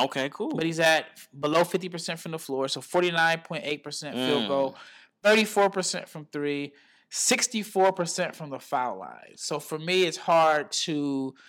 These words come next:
Speaker 2: and I know he's skilled, but it's hard for me to envision a stretch big shooting sixty-four percent. But he's only a sophomore, so
Speaker 1: Again,
Speaker 2: he has
Speaker 1: he can
Speaker 2: time.
Speaker 1: get better, but I'm just going off the film. I think he's gonna have to be a stretch.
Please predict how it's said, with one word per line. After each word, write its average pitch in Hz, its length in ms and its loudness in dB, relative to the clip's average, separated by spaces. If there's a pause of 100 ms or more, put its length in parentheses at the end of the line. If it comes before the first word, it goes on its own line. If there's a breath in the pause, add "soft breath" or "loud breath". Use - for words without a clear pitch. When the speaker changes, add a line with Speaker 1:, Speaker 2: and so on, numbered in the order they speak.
(120)
Speaker 2:
and 165 100 -4
I 175 40 2
know 170 140 0
he's 147 200 -4
skilled, 120 560 -4
but 113 320 -8 (340)
it's 147 140 -8
hard 139 240 2
for - 140 -16
me 135 180 -6
to 127 300 -10
envision 123 640 -6 (580 soft breath)
a - 40 -12
stretch 131 440 -4
big 120 380 -4
shooting 117 420 -6
sixty-four 120 600 -8
percent. 120 360 -12
But 185 100 -4
he's 202 120 0
only 123 240 -4
a 95 40 -8
sophomore, 104 540 -8
so 92 220 -16 (560 soft breath)
Speaker 1:
Again, 151 320 2
Speaker 2:
he 156 60 2
has 143 80 2
Speaker 1:
he 220 100 4
can 170 160 2
Speaker 2:
time. 123 80 0
Speaker 1:
get 95 300 -2
better, 135 340 6
but 113 160 2
I'm 170 180 0
just 120 180 -6
going 104 220 -4
off 95 220 -2
the 92 100 -12
film. 104 380 -4
I 123 140 0
think 127 180 -4
he's 117 160 -4
gonna 104 180 -4
have 98 180 -4
to 92 80 -18
be 90 160 -6
a 80 120 -6
stretch. - 960 -2